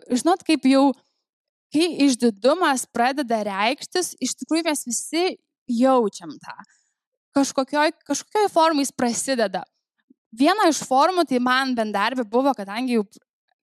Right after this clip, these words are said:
grįžtu į darbą ir nėra gal tiek jau ten to darbo, ir toks prasideda biškutį, aš vadinu, kūniškumas toks įsi-, įsijungia laziness, toks biškį aptings, nežinau, kaip, kaip jum, gal jum taip nėra, jūs visi gal tokie darbuotojai, faini,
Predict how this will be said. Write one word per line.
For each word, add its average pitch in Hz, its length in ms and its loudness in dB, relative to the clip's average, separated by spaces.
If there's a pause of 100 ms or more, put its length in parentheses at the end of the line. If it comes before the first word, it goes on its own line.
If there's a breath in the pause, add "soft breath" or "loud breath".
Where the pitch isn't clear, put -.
(140)
grįžtu 226 360 0
į 196 40 -6
darbą 240 400 0
ir 233 80 -2
nėra 240 240 2
gal 208 200 -2
tiek 285 240 0
jau 220 120 -2
ten 196 200 -4
to 196 80 -8
darbo, 269 500 0 (500 soft breath)
ir 254 160 -2
toks 269 240 -2
prasideda 320 560 0
biškutį, 277 500 -2 (220)
aš 247 200 -2
vadinu, 226 380 -2 (280)
kūniškumas 247 580 0
toks 220 240 -4
įsi-, 339 320 -2 (140)
įsijungia 302 500 -2
laziness, 214 680 -2
toks - 180 -12 (220)
biškį 415 280 0
aptings, 247 600 0
nežinau, 233 280 2
kaip, 202 240 -6
kaip 208 160 -4 (240)
jum, 226 140 0 (400)
gal 214 160 2
jum 208 100 -2
taip 202 160 -6
nėra, 262 240 0
jūs - 80 -12
visi 233 200 -4
gal 208 120 0
tokie - 160 -10
darbuotojai, 214 560 -2
faini, 214 320 -4